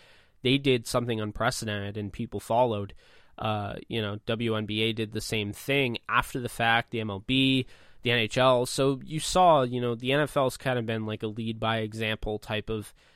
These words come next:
uh, organization, um, you know, throughout this pandemic. And, I mean, we're really excited,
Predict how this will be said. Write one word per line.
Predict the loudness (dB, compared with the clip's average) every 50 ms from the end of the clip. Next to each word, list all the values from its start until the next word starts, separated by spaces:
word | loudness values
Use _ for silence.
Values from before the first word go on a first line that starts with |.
| _ _ _ -6
uh, | -2 0 0 2 0 -2 -4 -2
organization, | -2 -2 -2 0 -2 -4 -4 -2 0 0 0 0 -2 -2 -4 -4 -4 -4 -6 -8 -12 -14 _ -20 -10 -6
um, | -4 -4 -4 -4 -6 -8 -10 -12 -14 -14 _ -10
you | -6 -4 -4 -2
know, | -4 -6 -8 -12 _ _ _
throughout | -16 -4 0 2 2 2 0 -2
this | -6 -6 -6 -8 -10 -12 -14 -14 -14
pandemic. | -12 -10 -10 -6 -4 -4 -2 -2 -4 -8 -12 _ -20 _ _ -8
And, | -6 -6 -4 -6 -6 -8 -10 -12 -14 -18 _ -20 _ _ _ _ _ _ _ _ _ -8
I | -6
mean, | -4 -4 -4
we're | -4 -4 -4
really | 0 0 2 2 2 0
excited, | 0 -2 -2 -2 0 0 0 0 0 -2 -2 -6 -10 -14